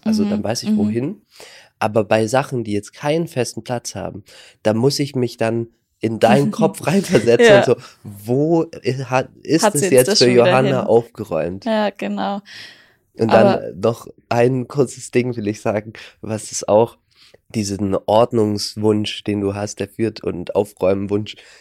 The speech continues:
Speaker 1: der führt dazu, das haben wir vielleicht schon mal gesagt, aber ich koch so und
Speaker 2: <laughs> Ja,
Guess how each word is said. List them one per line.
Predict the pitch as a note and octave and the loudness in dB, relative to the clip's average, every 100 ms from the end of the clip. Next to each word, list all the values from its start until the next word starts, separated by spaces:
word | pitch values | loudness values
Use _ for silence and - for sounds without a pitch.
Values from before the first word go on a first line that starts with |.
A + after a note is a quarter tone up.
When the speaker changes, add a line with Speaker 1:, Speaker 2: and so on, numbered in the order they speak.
| _ | _
Speaker 1:
der | A2 | -2
führt | - C3 C3 | 0 -4 0
dazu, | B2 A2+ - B2 B2 - _ _ _ _ | -2 -4 -4 -2 -2 -6 _ _ _ _
das | G#2 A2 | -12 -6
haben | A2 | -6
wir | G#2+ | -6
vielleicht | A2 G#2 G2+ | -4 -4 -4
schon | G#2 | -6
mal | G2+ | -6
gesagt, | G2+ G#2 - | -6 -8 -8
aber | G2 G2+ - _ _ _ | -4 -4 -6 _ _ _
ich | G#2+ - | -12 -8
koch | - C#3+ D3+ - | -2 0 0 -2
so | - F3+ G#3+ - _ _ _ _ _ - | -6 -4 -4 -8 _ _ _ _ _ 0
und | A#2 A#2 A#2 | 0 0 -4
Speaker 2:
<laughs> | |
Ja, | G3+ | -6